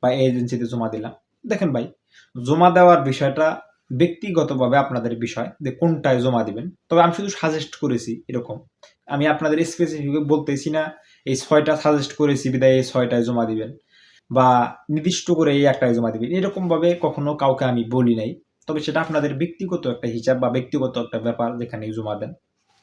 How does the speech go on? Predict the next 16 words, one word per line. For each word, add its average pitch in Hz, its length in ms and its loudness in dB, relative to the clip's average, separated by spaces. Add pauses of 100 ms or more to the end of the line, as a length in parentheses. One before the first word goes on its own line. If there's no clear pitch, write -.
(480)
তবে 156 160 6
আমি 180 220 2
আপনাদের 190 380 2
বলবো 110 440 -6 (1080)
যে 127 120 0
অনেক 170 380 4
এজেন্সি 185 480 4
নানা 185 300 0
রকমভাবে 151 420 0
নানা 147 220 2
রকমের 123 280 -4
কথা 107 280 -4
বলে। 104 280 -6 (420)
এখন 147 240 0
হয়তো 151 220 2
বা 147 340 6